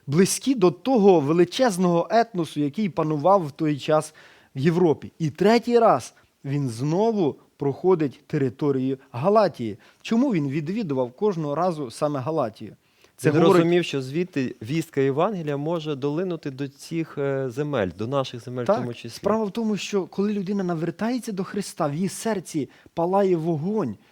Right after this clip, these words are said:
Speaker 1: вогонь проповіді Євангелія, коли людина бажає поділитися істиною про спасіння в Ісусі Христі своїми рідними. Він особливу увагу приділяв підготовці учнів серед галатів, тому що зрозумів, саме вони
Speaker 2: Вони підуть далі,
Speaker 1: стануть
Speaker 2: вони підуть
Speaker 1: найкращими
Speaker 2: далі.
Speaker 1: місіонерами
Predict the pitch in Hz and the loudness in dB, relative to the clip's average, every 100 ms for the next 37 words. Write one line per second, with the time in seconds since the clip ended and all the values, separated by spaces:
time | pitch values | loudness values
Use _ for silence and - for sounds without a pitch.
0 | _ - 135 147 151 185 226 190 - _ | _ -12 -4 -2 0 0 -2 -4 -10 _
1 | 170 196 196 180 151 170 170 208 175 139 | 0 0 0 -6 -2 -2 -2 0 0 0
2 | 147 165 147 127 226 220 135 151 147 202 | -2 -2 -2 -2 0 -2 -2 -4 -2 0
3 | 156 - 139 180 202 160 139 139 - 214 | 0 -4 -2 2 2 0 -4 -6 -4 -6
4 | - 190 156 131 113 175 - - 123 - | -4 -4 -4 -4 -2 -4 -4 -8 -8 -6
5 | 220 185 123 131 - 226 190 - 180 - | -4 -2 -2 -4 -6 -10 -10 -8 -10 -8
6 | 131 110 - - - 190 190 196 175 117 | -10 -10 -12 -18 -8 -4 -2 -2 -2 -6
7 | 104 - _ _ _ _ 139 220 233 - | -10 -14 _ _ _ _ -2 0 0 -6
8 | _ - 139 - 170 226 247 185 185 226 | _ -10 -8 -2 -2 2 4 4 2 2
9 | 180 143 160 147 180 196 226 175 143 135 | 2 -2 -6 -6 -4 0 -2 -2 -8 -6
10 | 160 220 202 - 320 311 - 131 - 135 | -6 -4 -6 -6 -8 -6 -4 -6 -4 -4
11 | 117 117 143 98 - 107 175 190 - 147 | -4 -6 -6 -6 -10 -8 -6 -6 -6 -4
12 | 147 139 147 104 - _ _ - - 247 | -4 -4 -6 -8 -12 _ _ -8 0 2
13 | 240 190 139 127 156 151 131 127 95 82 | 2 2 0 0 -2 -2 -4 -4 -4 0
14 | 107 180 131 151 240 233 233 160 160 165 | 4 4 2 2 2 6 6 4 2 2
15 | 165 165 175 165 180 156 139 131 | 0 -2 -2 0 2 2 0 -4